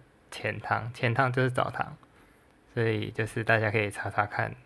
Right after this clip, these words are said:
日本有名的钱汤、澡堂在京都的，也许就可以去朝圣看看。然后另一个就是，虽然可以暖乎乎的睡觉，但是因为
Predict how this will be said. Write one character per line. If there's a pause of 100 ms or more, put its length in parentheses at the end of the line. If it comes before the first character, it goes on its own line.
(520)
日
本
有
名
的
钱
汤、 (260)
澡
堂 (380)
在
京
都
的， (580)
也
许
就
可
以
去
朝
圣
看
看。 (720)
然
后
另
一
个
就
是， (680)
虽
然
可
以
暖
乎
乎
的
睡
觉， (460)
但
是
因
为